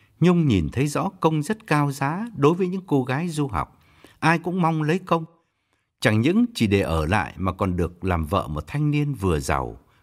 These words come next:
vừa có ngoại hình lôi cuốn. Nhung có sa ngã vào tay Công cũng chả có gì đáng ngạc nhiên. Hơn ba năm sống với Hiếu,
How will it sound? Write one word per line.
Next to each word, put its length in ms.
vừa 200
có 100
ngoại 280
hình 300
lôi 180
cuốn. 360
Nhung 360
có 100
sa 240
ngã 260
vào 140
tay 220
Công 340
cũng 200
chả 220
có 120
gì 260
đáng 280
ngạc 220
nhiên. 280
Hơn 260
ba 140
năm 320
sống 300
với 140
Hiếu, 320